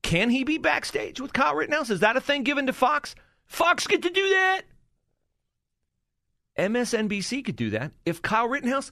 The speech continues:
said they could do that. Kyle Rittenhouse gets to decide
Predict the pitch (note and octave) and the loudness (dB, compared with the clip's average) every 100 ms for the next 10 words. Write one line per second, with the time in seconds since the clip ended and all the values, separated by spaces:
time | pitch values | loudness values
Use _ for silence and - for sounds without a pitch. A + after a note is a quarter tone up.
0 | - - - - D4 C4 C3 C#2 - - | -10 -4 -2 0 0 -2 -6 -10 -18 -20
1 | _ _ _ _ _ _ _ _ _ _ | _ _ _ _ _ _ _ _ _ _
2 | - A3 C#4 D4+ A3+ F#3 - D3 - A2+ | -4 -2 0 0 -2 -2 -2 -4 -6 -8
3 | A2+ G#2+ F2 | -6 -6 -8